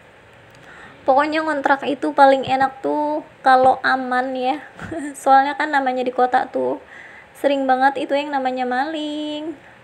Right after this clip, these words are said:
Oh, pokoknya harus tetap waspada lah ya.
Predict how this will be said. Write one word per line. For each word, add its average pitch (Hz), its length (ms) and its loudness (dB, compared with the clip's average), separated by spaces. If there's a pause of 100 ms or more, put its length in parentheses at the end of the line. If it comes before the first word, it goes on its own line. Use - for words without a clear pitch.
Oh, 311 400 -2
pokoknya 269 760 0 (1200)
harus 269 480 4
tetap 262 320 0
waspada 254 480 -2
lah 254 160 -2
ya. 247 220 -4